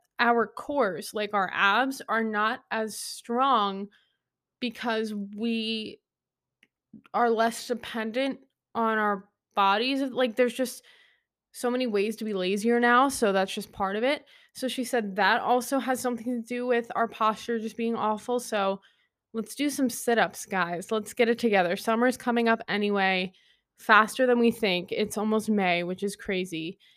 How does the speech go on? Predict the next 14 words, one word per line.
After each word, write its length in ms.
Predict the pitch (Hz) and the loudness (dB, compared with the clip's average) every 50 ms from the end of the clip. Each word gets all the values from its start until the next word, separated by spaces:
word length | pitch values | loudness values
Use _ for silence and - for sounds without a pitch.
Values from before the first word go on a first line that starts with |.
| _ _ _ _ - | _ _ _ _ -4
Um, 560 | 202 208 202 196 196 190 185 185 185 175 - - | -2 0 2 2 2 2 2 0 -2 -6 -8 -12
so, 600 | - - - 226 208 202 190 190 190 190 190 180 180 | -14 -2 0 2 4 4 4 2 2 0 -4 -6 -6
yeah, 360 | 202 214 233 247 233 196 185 170 - _ | -2 2 6 6 6 6 4 0 -6 _
those 220 | 208 208 202 202 208 | -2 -2 -2 0 0
were 80 | 214 | -2
the 60 | 214 202 | -4 -4
fun 240 | - - 196 202 | -4 -4 -4 -4
facts 300 | 196 - 208 208 214 - | -2 -2 -2 -2 -2 -2
for 120 | - - 214 | -4 -4 -4
the 80 | 202 | -2
day. 360 | 185 185 180 170 170 185 214 - _ - - - - - _ _ _ | 0 0 2 2 2 0 -2 -6 _ -20 -20 -20 -20 -20 _ _ _
And 180 | 233 254 254 247 | 2 2 4 4
my 120 | 240 240 | 4 4
last 580 | 233 233 240 254 277 311 330 320 - - - | 4 4 4 6 6 6 6 4 0 -8 -14